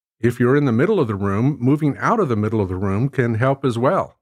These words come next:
You don't have to be facing a wall. You can turn your back to the wall and still be out of the center of the room and speak into the room. And that can go a long way to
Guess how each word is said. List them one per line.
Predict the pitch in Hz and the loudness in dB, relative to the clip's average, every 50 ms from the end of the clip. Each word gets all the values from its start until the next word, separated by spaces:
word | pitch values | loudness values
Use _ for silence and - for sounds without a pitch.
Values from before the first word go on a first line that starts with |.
| _ _ _ _ _ _ - | _ _ _ _ _ _ 0
You | 127 | 2
don't | 147 151 131 | 2 2 2
have | 110 131 165 175 - | 2 2 0 0 -2
to | - | -2
be | 113 117 107 | -2 -2 -2
facing | 98 - 127 120 117 - - 110 98 | 0 0 0 0 0 0 -2 -2 0
a | 92 | 0
wall. | 95 110 139 160 131 90 90 104 127 - _ _ _ _ _ _ _ | 0 0 2 2 0 0 -2 -4 -6 -8 _ _ _ _ _ _ _
You | 139 151 | -2 0
can | 165 160 | 0 0
turn | - - 139 127 127 | 0 0 0 2 2
your | 117 95 | 2 0
back | 82 110 113 139 180 180 - | 2 0 0 0 -2 -4 -4
to | - 101 | -4 -4
the | 98 90 | -2 -2
wall | 87 90 90 90 110 131 | -2 0 0 0 0 0
and | 123 104 | 0 -2
still | 95 - - 143 131 | -4 -4 -2 -2 0
be | 117 123 120 123 | 0 0 0 0
out | 110 120 143 | 0 0 0
of | 120 | -2
the | 104 98 | -6 -8
center | - - 127 127 131 123 117 | -4 0 0 2 2 0 0
of | 101 | -2
the | 101 | -2
room | 101 98 127 165 165 151 131 110 | -2 0 2 4 4 4 2 2
and | 101 95 | 0 -2
speak | - - - 151 139 139 - - | -6 -4 -2 -2 -2 -2 -2 -2
into | - 170 190 170 - 156 | 0 0 0 0 -2 -2
the | 131 107 | -2 0
room. | 95 101 98 87 80 73 73 _ _ _ _ _ _ _ | 0 0 0 -2 -4 -8 -12 _ _ _ _ _ _ _
And | - 110 113 139 | 0 2 2 2
that | 156 175 185 - | 2 0 -2 -2
can | 151 135 123 | 0 0 2
go | 120 117 113 | 2 2 2
a | |
long | 107 104 110 110 104 101 101 101 | 2 2 2 2 2 0 0 0
way | 95 87 80 80 90 110 | -2 -2 -2 -2 -4 -6
to | 113 - - 117 113 110 107 110 131 - | -4 -2 0 2 2 4 2 0 -2 -4